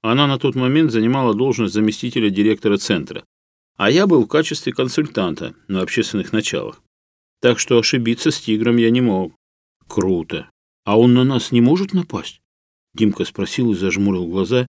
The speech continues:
видимо, представляя какую-то жуткую картину. «Ну почему не может?» развел руками Кирилл Андреевич. «Это зверь. Ему что кабанчика съесть, что человека. Какая разница? Хотя амурский тигр редко нападает на человека.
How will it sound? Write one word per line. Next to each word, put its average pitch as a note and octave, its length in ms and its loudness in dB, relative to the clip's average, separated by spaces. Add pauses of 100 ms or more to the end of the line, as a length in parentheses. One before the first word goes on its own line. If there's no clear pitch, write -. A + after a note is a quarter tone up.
(160)
видимо, G2 320 4
представляя G2+ 560 0
какую-то F#2 480 -4
жуткую G#2 480 -4
картину. - 560 -8 (580)
«Ну D#3 80 4
почему C#3+ 420 2
не F2+ 120 0
может?» D#2 300 -8 (280)
развел E2 380 -2
руками E2 380 -4
Кирилл D2+ 300 -6
Андреевич. C#2+ 460 -12 (380)
«Это D#3+ 280 0
зверь. C3+ 440 4 (280)
Ему D3+ 460 4 (160)
что - 220 -2
кабанчика C#3 600 -2
съесть, C#3 380 -4
что - 180 -8
человека. A2+ 680 -2 (200)
Какая A#2 260 0
разница? E2+ 440 -4 (300)
Хотя - 320 0
амурский F#3 360 0
тигр E3+ 380 0 (300)
редко D3+ 360 0
нападает F2+ 480 -6
на E2 80 -10
человека. - 480 -10